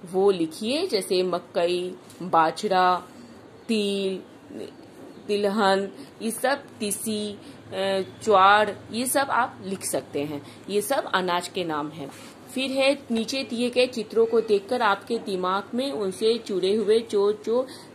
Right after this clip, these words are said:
शब्द आते हैं उन्हें दिए गए स्थान पर लिखिए। ये खिलौना है, खिलौना से जुड़े हुए आपको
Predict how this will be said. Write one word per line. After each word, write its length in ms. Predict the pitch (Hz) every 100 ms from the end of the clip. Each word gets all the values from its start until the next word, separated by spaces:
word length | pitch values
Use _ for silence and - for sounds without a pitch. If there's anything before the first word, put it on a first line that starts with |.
| -
शब्द 340 | 277 277 - -
आते 380 | 190 185 208 196
हैं 340 | 202 240 285 320 - - - - - -
उन्हें 440 | 208 202 240 277
दिए 280 | 285 214 214
गए 320 | 214 240 247
स्थान 320 | 226 208 185 190
पर 140 | 196
लिखिए। 440 | 180 156 160 151 - - - - -
ये 320 | 202 233 277 320
खिलौना 600 | - 226 202 196 208 220
है, 220 | 196 147
खिलौना 560 | - 214 208 214 233
से 160 | 247 254
जुड़े 280 | 240 214 220
हुए 200 | 226 226
आपको 480 | 214 214 - 247